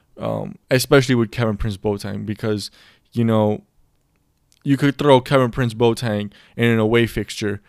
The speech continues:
and, you know, he'll probably pick up a yellow, he'll, um, defend attacking,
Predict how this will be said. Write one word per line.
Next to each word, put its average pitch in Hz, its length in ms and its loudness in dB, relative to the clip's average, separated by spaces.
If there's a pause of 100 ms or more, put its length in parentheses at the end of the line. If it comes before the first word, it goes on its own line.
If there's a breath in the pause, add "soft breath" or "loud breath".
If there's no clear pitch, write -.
(260 soft breath)
and, 110 180 -4
you 110 80 -2
know, 107 140 0
he'll 113 180 0
probably 117 340 0
pick 123 220 0
up 113 120 -2
a 113 60 -4
yellow, 123 460 4 (240 loud breath)
he'll, 110 540 0 (420 soft breath)
um, - 340 -20 (280)
defend 117 580 -2
attacking, 117 760 -4